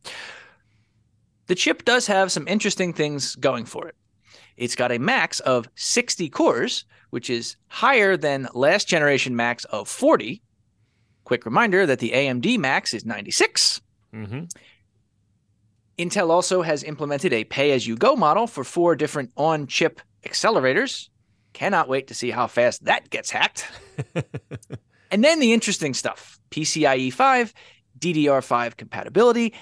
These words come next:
Speaker 1: and what we've all been waiting for, <sighs> a C X L one point one interface.
Speaker 2: Yay! See, now we clap. <laughs>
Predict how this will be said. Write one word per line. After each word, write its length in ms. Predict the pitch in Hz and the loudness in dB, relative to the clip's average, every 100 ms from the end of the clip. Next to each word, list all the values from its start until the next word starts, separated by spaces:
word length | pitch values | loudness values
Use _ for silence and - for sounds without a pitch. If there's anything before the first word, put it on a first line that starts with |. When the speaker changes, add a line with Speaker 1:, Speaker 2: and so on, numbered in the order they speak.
| - | -6
Speaker 1:
and 220 | 127 123 | -4 0
what 220 | 208 220 | 0 2
we've 180 | 170 156 | 4 4
all 240 | 208 226 196 | 4 4 6
been 300 | 196 202 185 | 4 4 4
waiting 320 | 208 202 175 | 6 4 2
for, 420 | - 180 147 107 - - - | 2 4 4 0 -8 -16 -18
<sighs> 320 | - _ _ | -20 _ _
a 60 | - | -10
C 280 | - 247 240 | -6 0 2
X 220 | 196 - | 2 2
L 220 | 151 131 | 2 4
one 240 | 143 240 226 | 2 0 0
point 260 | 185 175 | -2 -2
one 260 | 165 214 208 | 0 0 0
interface. 800 | 185 180 151 143 117 104 - - | -4 -4 -2 0 0 -4 -12 -14
Speaker 2:
Yay! 2000 | 415 403 403 381 381 370 370 294 233 233 247 247 226 214 214 208 202 - 277 240 - _ | -14 -8 -6 -4 -4 -2 0 -2 -4 -6 -8 -8 -8 -6 -6 -8 -10 -12 -12 -14 -16 _
See, 180 | - 160 | -10 -6
now 140 | 233 | -4
we 120 | 196 | -6
clap. 380 | - 92 - | -8 -14 -16
<laughs> 60 | - | -20